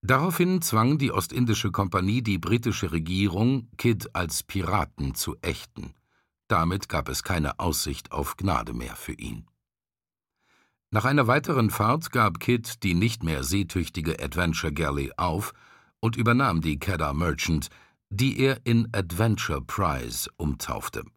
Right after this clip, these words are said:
Er brach seine Kaperfahrt ab und segelte nach Boston,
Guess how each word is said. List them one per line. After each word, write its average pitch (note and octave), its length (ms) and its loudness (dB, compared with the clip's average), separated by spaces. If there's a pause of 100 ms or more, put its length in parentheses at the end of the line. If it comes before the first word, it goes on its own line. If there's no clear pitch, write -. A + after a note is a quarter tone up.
(420)
Er G#2 120 2
brach E2 360 0
seine C#2+ 260 -4
Kaperfahrt D2 680 -4
ab A2 300 -2
und F#2+ 180 -2
segelte F2+ 420 0
nach F2+ 200 -2
Boston, E2+ 540 -2